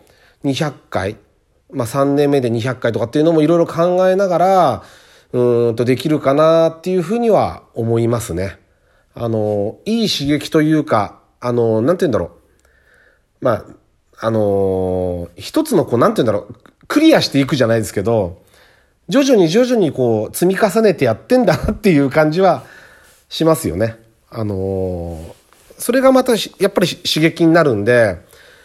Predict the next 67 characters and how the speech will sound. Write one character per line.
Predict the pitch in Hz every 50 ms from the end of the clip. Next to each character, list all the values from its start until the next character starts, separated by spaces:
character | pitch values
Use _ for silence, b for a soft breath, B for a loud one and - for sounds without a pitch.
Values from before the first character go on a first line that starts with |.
| b b b b b
ま | - 196 196
あ、 | 180 160
あ | 135
の、 | 131 123 117 117 110
こ | 113 - 175
れ | 185
か | 175 180 185
ら | 185 185
も | 185 202 208
う | 202
ち | - 247
ょ |
っ | 233
と | - 156
ま | 127 120 104
た | 110 104
頑 | 110 117 117 117
張 | 110 120
っ | - - -
て、 | - 98 85 76 - _ _ _ -
頑 | 120 120 156 196
張 | 247 339
る | 403 311
と | - 156
い | 127
う | 120
か | 107 -
楽 | - - 143 156 190
し | - - 269
ん | 233 175
で、 | - 101 - b b b b b b b b b
あ | - 107
の、 | 104 107 104 98 101
や | 110 117 117
っ | 113 -
て | - 127
い | 120
き | - -
た | - 151 139
い | 135
な | 135 151 165
っ | 156
て | - 151
い | 135
う |
ふ | 120
う | 120 110
に | 104
思 | 101 104 107 107
い | 107 101
ま | 107 104
し | -
た。 | - 107
本 | 104 143 151 147
当 | 147 156 156
に | 156 160 160 - -
あ | 113
り | 120 120 120
が | 104 104 95
と | - 95
う | 90
ご | 85 90 95
ざ | 117 135
い | 143
ま | 147 151
し | -
た。 | - - -